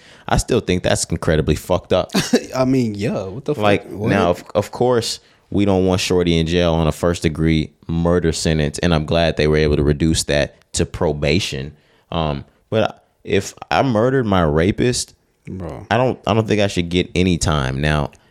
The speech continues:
Speaker 1: it, it probably wasn't in an instance where it was complete self-defense murder. She
Speaker 2: Yeah.
Speaker 1: probably went back on him and, and went to kill him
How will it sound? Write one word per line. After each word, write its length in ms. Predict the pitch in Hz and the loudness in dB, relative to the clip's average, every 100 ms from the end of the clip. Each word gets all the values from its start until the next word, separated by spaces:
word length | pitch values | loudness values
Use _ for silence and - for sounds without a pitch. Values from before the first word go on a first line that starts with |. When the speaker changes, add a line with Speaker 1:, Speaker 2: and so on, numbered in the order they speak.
| _ | _
Speaker 1:
it, 140 | - - | -16 -10
it 140 | 92 | -4
probably 360 | 104 107 92 90 | 0 2 2 2
wasn't 380 | 82 85 87 65 | 2 2 2 0
in 120 | 85 | 2
an 120 | 78 | 2
instance 520 | 65 82 - 78 76 | 0 0 0 -2 -2
where 480 | 76 76 76 73 65 _ _ _ _ | 0 2 2 0 -2 _ _ _ _
it 160 | - 85 | -4 -2
was 180 | 78 - | -2 -2
complete 600 | - - 90 85 76 _ _ _ _ | -6 -4 0 0 0 _ _ _ _
self-defense 880 | - - 85 - 73 - 87 85 - | -8 0 0 0 -8 -4 -2 -2 -4
murder. 500 | 87 85 87 85 87 | -2 0 2 2 0
She 160 | - 104 | -4 -4
Speaker 2:
Yeah. 60 | 110 | 0
Speaker 1:
probably 480 | 85 82 80 78 | 0 0 0 0
went 340 | 71 76 73 73 | 0 -2 -2 -2
back 260 | 80 85 78 | 0 0 0
on 220 | 78 80 | 0 2
him 160 | 82 | 2
and, 140 | 80 69 | 0 0
and 180 | 76 73 | -2 -2
went 160 | 78 | -4
to 60 | 73 | -4
kill 300 | - 87 76 | -4 -4 -2
him 180 | 76 | -4